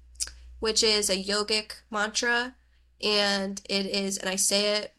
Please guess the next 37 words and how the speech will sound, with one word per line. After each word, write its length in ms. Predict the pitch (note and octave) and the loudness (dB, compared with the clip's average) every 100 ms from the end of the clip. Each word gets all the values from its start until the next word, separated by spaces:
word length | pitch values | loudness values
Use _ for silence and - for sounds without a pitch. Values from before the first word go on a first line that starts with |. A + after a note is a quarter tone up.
| - | -6
when 140 | G3+ | -2
I 60 | F#3+ | 0
work 220 | G3 G3 | 0 -2
on 80 | F#3+ | -4
clients 480 | - F#3+ G3 G3+ G3 | 0 0 2 0 -2
all 80 | G3 | -2
the 80 | |
time, 480 | G3 G3+ G3+ G3+ G#3 - | -2 0 0 -2 -4 -2
um, 440 | F#3 F3 F3+ G3 - | 0 0 -2 -6 -8
it's 220 | G3 G3 | -8 -4
Ra 320 | G3 F#3+ G3+ | 2 4 4
Ma 380 | A3 G3+ G3 G3 | 2 0 2 0
Da 320 | G3 F#3 F#3+ | 0 -2 0
Sa 340 | G3+ - F#3+ F#3+ | 0 0 0 0
Sa 380 | - F3+ F3+ G3 | 0 2 0 0
Se 360 | - F3+ F3+ | 0 0 0
So 300 | G3 F#3 F3+ G3 | 0 -2 -4 -6
Hung, 420 | F3+ F#3 A3 D#4 _ - - - - - | -4 -2 -2 -6 _ -20 -20 -20 -14 -2
and 220 | G#3 G3 | 2 2
I 140 | F#3+ | 0
just 320 | G3 G#3 - - | -2 0 0 2
say 180 | F#3+ | 2
it 100 | G#3 G#3 | 0 -2
to 60 | |
myself 460 | G3+ G3 F#3+ G3 F#3+ | -4 -2 0 -2 -2
all 100 | F#3 | -4
the 60 | |
time, 420 | F#3 F#3+ F#3+ G3 G#3 | -4 -2 0 0 -2
and 140 | G3 F#3+ | -4 -2
basically 540 | G3+ - - G#3+ G#3+ | 0 0 0 -2 0
it's 280 | - G3 - | 0 -2 0
one 120 | F#3+ | -2
of 100 | F#3+ | -2
the 80 | F#3+ | -4
most 300 | F#3+ F#3 - | -4 -4 -4
healing 320 | - F#3+ F#3+ | -4 -4 -2
chants, 800 | G3 F#3+ F3+ G3 G3 - - - | 0 0 0 -2 -2 0 0 -2